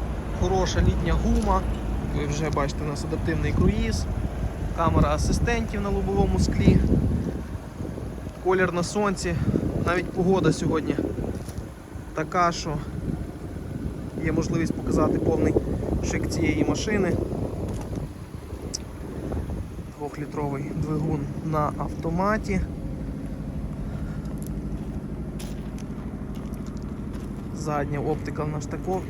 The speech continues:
в нас також лед. Камера заднього виду. Друзі, вона просто нова. У нас асистенти полосліпих зон. Подивіться, кульмінація.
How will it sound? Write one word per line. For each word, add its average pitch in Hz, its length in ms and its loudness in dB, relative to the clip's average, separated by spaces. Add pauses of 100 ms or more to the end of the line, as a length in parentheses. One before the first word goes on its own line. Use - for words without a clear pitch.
(140)
в 165 60 -4
нас 156 220 0
також 170 360 -2 (180)
лед. 214 220 6 (1300)
Камера 151 380 0
заднього 147 460 0
виду. 180 460 2 (2250)
Друзі, 156 280 -2
вона 143 180 -2
просто 175 520 -2 (120)
нова. 139 340 0 (1120)
У - 20 -2
нас 151 380 0 (400)
асистенти 151 640 0 (840)
полосліпих 175 840 2
зон. 185 420 6 (560)
Подивіться, 165 480 2 (920)
кульмінація. 156 800 2